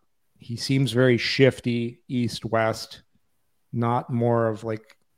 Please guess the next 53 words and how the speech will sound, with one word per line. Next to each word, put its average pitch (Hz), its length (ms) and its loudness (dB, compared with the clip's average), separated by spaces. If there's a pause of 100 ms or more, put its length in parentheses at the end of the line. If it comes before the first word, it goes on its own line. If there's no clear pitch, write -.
(400)
like - 140 -14
you 110 60 -8
see 151 160 -2
so 156 180 -2
many 139 120 2
of - 20 -2
these 113 200 -4
young 117 220 -2
guys, 107 240 -6
like 113 140 -6
a 113 40 -6
McDavid. 110 680 -2
Like 120 140 -2
they 135 100 2
had 156 160 8
that 143 200 4
video 135 380 6
before 117 400 0
of 110 100 -4
the 113 80 -6
two 131 300 0
of 120 60 0
them, 107 380 -4
McDavid 117 680 -2 (340)
versus 113 380 -6
Bedard. 110 640 -6 (560)
And 117 120 -4
Bedard 135 400 6
looked 123 280 0
like 120 180 0
a 113 60 -2
junior 113 540 0
player 104 600 -10
when 113 160 -10
they're 110 140 -6
going 110 260 -4
through 110 100 -6
the - 80 -12
pylons 117 600 -4
and 123 120 -2
that. 127 260 -6
And 110 180 -6
they're 107 80 -8
like, 104 200 -12
wow, 104 400 -6
what 120 180 -2
a 117 40 -4
difference. 127 280 -2
So 143 60 -8
that's 185 180 6
not 202 120 12
his 127 120 6
game. 120 500 2